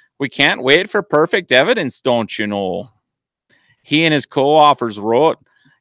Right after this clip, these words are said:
"Given the safety profile of vitamin D, the forty percent prevalence of vitamin D deficiency in the U S, and the fact that this season, winter,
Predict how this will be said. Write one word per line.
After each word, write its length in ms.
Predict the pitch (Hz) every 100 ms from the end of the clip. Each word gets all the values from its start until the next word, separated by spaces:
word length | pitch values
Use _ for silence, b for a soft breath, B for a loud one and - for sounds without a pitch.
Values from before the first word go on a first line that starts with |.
| -
"Given 300 | 147 180 220
the 100 | 170
safety 480 | - 147 151 - 214
profile 560 | - 156 160 175 156
of 80 | 135
vitamin 460 | 117 123 185 190 151
D, 280 | 113 135
the 120 | 170 135
forty 320 | - 135 175
percent 420 | 190 165 175 165
prevalence 640 | - 127 143 165 147 -
of 80 | 110
vitamin 480 | 110 120 175 139 95
D 180 | 117 147
deficiency 800 | 110 - 113 - 165 - 113 104
in 80 |
the 80 | 101
U 300 | 101 127 156
S, 340 | 104 120 139 -
and 140 | 123
the 60 | 117
fact 400 | - 143 180 -
that 180 | 147 -
this 160 | 208
season, 560 | - 143 220 185 104 170 _ _ _
winter, 580 | 160 180 - - 95